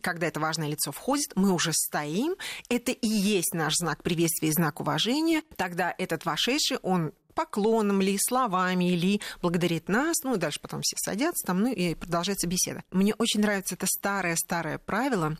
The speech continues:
когда среди военных, э, ждали самого главного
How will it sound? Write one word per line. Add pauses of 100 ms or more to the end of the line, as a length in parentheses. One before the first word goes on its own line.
(100)
когда (100)
среди
военных, (540)
э,
ждали
самого
главного